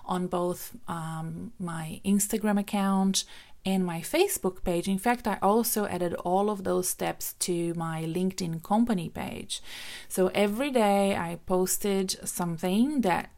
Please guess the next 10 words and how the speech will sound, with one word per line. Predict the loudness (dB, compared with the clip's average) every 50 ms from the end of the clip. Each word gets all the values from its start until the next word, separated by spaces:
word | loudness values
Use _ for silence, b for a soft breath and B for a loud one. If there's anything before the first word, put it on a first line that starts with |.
| -14 -6
you | -2 0 2 2 0
could | 0 0 0 0 2
do | 2 2 2 2 2 2 2 2 2 0 -4 -8 -8 -8
to, | -2 -2 0 0 0 0 -2 -2 -4 -6 -8 -12 -20 -20 -20 -20 -16 -10 -8
um, | -6 -4 -4 -2 -2 -4 -4 2 4
action | 4 4 4 2 0 4 6 8 8 8
and | 6 2 0 2
reset | 4 4 4 4 4 4 2 2 2 2
your | 0 0
career. | -2 -4 -6 -4 -4 -2 0 0 0 -2